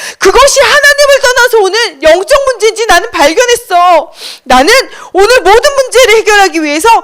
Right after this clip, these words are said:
십자가에 죽으시고 부활하신 예수님 이야기를 들었는데 나는 오늘부터 참된 해방을 누렸어. 이렇게 많은 사람들이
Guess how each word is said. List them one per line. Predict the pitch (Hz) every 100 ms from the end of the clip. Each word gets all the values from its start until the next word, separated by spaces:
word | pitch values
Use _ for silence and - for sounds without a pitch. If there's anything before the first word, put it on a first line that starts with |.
| -
십자가에 | - 571 - - 554 494 494
죽으시고 | 440 453 381 381 381
부활하신 | 330 415 440 453 427 403 - - -
예수님 | 330 440 554 539 508
이야기를 | 466 392 392
들었는데 | 311 339 311 427 370 - -
나는 | 294 359 494 480
오늘부터 | 370 480 480 466 480
참된 | - 508 480 508 571
해방을 | 622 605 554
누렸어. | 392 480 - 330 349 - - _ _
이렇게 | 165 190 -
많은 | 202 160 202
사람들이 | 226 208 185 165 285 339